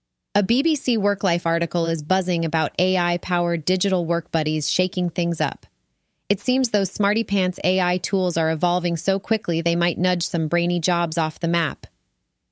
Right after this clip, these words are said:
Even top-tier pros might find themselves playing catch-up with their digital doppelgangers.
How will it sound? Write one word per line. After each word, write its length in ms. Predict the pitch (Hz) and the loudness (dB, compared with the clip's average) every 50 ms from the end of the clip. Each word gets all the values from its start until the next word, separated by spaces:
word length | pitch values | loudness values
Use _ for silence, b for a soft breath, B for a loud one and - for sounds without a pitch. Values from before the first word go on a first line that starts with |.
| _ _ _ _ _ | _ _ _ _ _
Even 260 | 208 226 208 233 226 | 0 0 2 0 0
top-tier 540 | 208 - 202 190 - - - - 214 196 185 | 0 0 0 -2 -2 -2 -4 -2 -2 -2 -2
pros 400 | - - 233 233 214 180 165 - | 0 0 0 2 2 0 0 0
might 200 | 180 170 - - | 0 0 -2 -2
find 280 | - 196 185 185 190 185 | 0 0 2 2 2 2
themselves 400 | 185 180 - - 175 170 170 - | 0 0 0 0 -2 -2 -2 -4
playing 300 | - - 185 175 165 160 | -2 0 0 0 0 -2
catch-up 440 | - 185 175 175 - - 165 160 - | 0 0 0 0 0 -2 -4 -2 -2
with 140 | 165 165 - | -4 -2 0
their 140 | 165 160 | -2 -2
digital 420 | 151 - 170 170 - 165 165 156 156 | 0 0 -2 -2 0 -2 -2 -2 0
doppelgangers. 880 | - 165 156 160 - 156 147 - 147 143 147 147 147 143 156 - - | 0 0 0 0 -2 -2 -2 0 -2 0 0 -2 -2 -2 -4 -6 -10